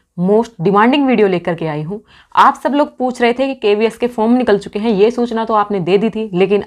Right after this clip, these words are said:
आप कैसे तैयारी कर रही हैं और हमें किस तरह से तैयारी करनी चाहिए, क्या सिलेबस होगा, क्या नहीं होगा। लोग बहुत ज़्यादा डरे हुए हैं क्योंकि अब की बार केवीएस का एग्जाम पैटर्न थोड़ा सा चेंज हुआ है।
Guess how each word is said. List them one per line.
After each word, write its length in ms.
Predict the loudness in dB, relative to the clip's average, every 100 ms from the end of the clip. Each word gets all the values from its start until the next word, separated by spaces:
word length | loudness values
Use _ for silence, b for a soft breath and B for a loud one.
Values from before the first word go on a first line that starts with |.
| 0
आप 240 | 0 0
कैसे 280 | -8 -2 0
तैयारी 360 | 2 2 0 0
कर 160 | 0
रही 260 | 0 0 0
हैं 160 | -4 -8 B B -4
और 120 | -4
हमें 360 | 0 2 2 0
किस 180 | -2 0
तरह 140 | -2
से 80 | -2
तैयारी 380 | -2 0 2 0
करनी 280 | -2 -2
चाहिए, 280 | -2 -2 -4
क्या 220 | -2 -4
सिलेबस 460 | -2 -4 -2 0 0
होगा, 280 | -2 0 -2
क्या 240 | -2 -2
नहीं 280 | 0 2 2
होगा। 300 | 2 0 -6 B B B B
लोग 280 | 2 2 2
बहुत 260 | -2 -2
ज़्यादा 300 | 0 2 2
डरे 320 | 0 0 2 2
हुए 260 | 2 0
हैं 220 | -2 -6
क्योंकि 240 | -6 -6 -4
अब 220 | -6 -6
की 80 | -4
बार 220 | -2 -2 -2
केवीएस 380 | -4 -2 -2 -4
का 160 | -6 -2
एग्जाम 360 | -2 -2 -4
पैटर्न 300 | -4 -6 -6
थोड़ा 280 | -6 -4 -4
सा 120 | -2
चेंज 380 | -2 0 0 0
हुआ 160 | -4 -8
है। 300 | -10 -18